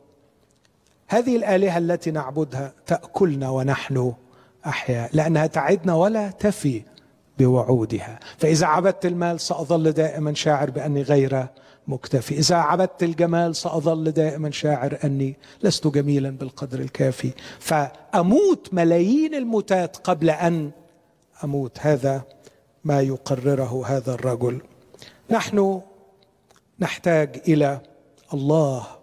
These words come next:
من أجل الحرية. وكم الحقيقة يبهرني في الكتاب المقدس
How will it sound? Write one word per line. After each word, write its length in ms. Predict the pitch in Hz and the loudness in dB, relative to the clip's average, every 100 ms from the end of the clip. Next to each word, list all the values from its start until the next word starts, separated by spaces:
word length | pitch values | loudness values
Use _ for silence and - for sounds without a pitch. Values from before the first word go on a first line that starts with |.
| _ _ _ _ _ - _ | _ _ _ _ _ -20 _
من 140 | 147 131 | -4 -2
أجل 300 | 143 135 127 | -2 -6 -6
الحرية. 580 | 117 - 135 127 120 - - - | -6 -6 -4 -4 -6 -14 -20 -4
وكم 400 | 180 - 311 330 | -2 2 0 -2
الحقيقة 640 | 240 - 214 233 196 190 - | -6 -2 -2 0 0 -2 -2
يبهرني 680 | 190 165 156 202 156 131 107 - _ | 0 0 2 0 0 -6 -16 -20 _
في 80 | - | -4
الكتاب 480 | 143 170 196 220 262 | 0 0 4 2 2
المقدس 800 | 226 196 156 139 127 120 - | -6 -4 -6 -6 -8 -12 -16